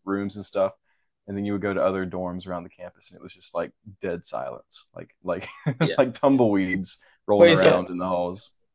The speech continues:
Speaker 3: So, Dalton, you were the odd one out?
Speaker 1: Well,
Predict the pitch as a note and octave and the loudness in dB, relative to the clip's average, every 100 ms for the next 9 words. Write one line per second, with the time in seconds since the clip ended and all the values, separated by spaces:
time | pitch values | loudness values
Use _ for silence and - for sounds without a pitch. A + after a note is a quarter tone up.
0 | _ _ _ _ - E3+ E3 F3 D#3 D#3 | _ _ _ _ 4 6 8 6 4 6
1 | F3 D#3+ D#3 D3+ D3+ D3+ C#3+ D#3+ G#3 - | 6 8 8 8 6 4 2 2 -4 -12
2 | _ _ _ _ _ _ _ _ _ _ | _ _ _ _ _ _ _ _ _ _
3 | _ - A3 G3 | _ 4 6 6